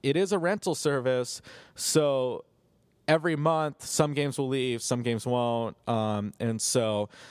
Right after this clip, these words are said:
if you're playing a game and it's leaving, you can buy it, uh, for, like, twenty percent off.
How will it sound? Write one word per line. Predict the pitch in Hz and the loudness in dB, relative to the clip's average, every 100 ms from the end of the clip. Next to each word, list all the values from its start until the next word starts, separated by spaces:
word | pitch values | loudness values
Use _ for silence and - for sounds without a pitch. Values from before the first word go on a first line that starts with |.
| - _ 139 | -20 _ 0
if | 139 135 | 0 0
you're | 131 | 0
playing | 156 139 127 | 0 0 0
a | |
game | 123 127 120 117 110 - | 0 0 0 -2 -4 -2
and | 120 110 | 0 0
it's | 104 - | -4 -2
leaving, | 139 131 117 113 104 101 95 - - | 0 0 0 0 -2 -4 -6 -10 -4
you | 113 | -2
can | 113 110 95 | 0 -2 -2
buy | 98 117 127 | 0 0 2
it, | 143 156 160 - - - - | 0 0 -2 -6 -10 -8 -4
uh, | 120 113 107 | -2 0 -2
for, | - 113 | -2 -2
like, | 101 101 - | -2 -6 -12
twenty | 123 - 107 117 123 | -12 -6 -4 -4 -4
percent | 127 - 110 92 | -6 -2 -2 0
off. | 95 120 160 - - | 0 0 -2 -6 -20